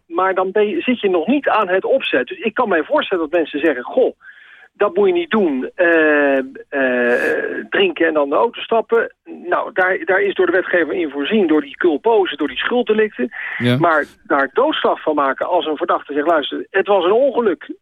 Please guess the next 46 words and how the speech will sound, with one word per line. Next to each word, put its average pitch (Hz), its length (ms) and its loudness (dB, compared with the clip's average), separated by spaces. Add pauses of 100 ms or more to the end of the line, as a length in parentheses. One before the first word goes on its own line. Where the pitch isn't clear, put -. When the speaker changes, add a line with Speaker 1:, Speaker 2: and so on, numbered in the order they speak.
Speaker 2:
Ja, - 160 2
maar 160 100 4
Speaker 1:
Eh, 175 60 2
Speaker 2:
luister, 202 300 2
Speaker 1:
ik 151 60 2
heb - 20 -2
het - 80 -6
Speaker 2:
als 185 160 0
Speaker 1:
niet 233 100 0
Speaker 2:
jij 208 80 -2
het - 200 -6 (100)
doet 214 340 0
en 175 120 -2
je 180 80 2
neemt 208 220 0
die 160 120 -2
alcohol 139 340 0
in... 127 300 2 (220)
dan 185 160 0
neem 208 200 2
je 165 80 0
het 143 100 2
bewuste 135 420 0
risico 135 680 0
dat 156 220 0
je 170 60 -6
dus 147 180 -2
allerlei 139 320 2
dingen 131 240 -2
overslaat, 139 480 0
zoals 131 140 -4
je 135 60 -4
gordel 139 280 0
vast, 131 300 -2
je 139 80 -6
gaat 135 180 -2
veel 143 140 0
te 143 100 -2
hard 185 140 -4
rijden, 127 420 0
je 131 80 0
n-, 131 160 -2
ziet 131 180 -2
geen 240 140 4
Speaker 1:
Ja. 135 60 2
Speaker 2:
risico's. 143 500 0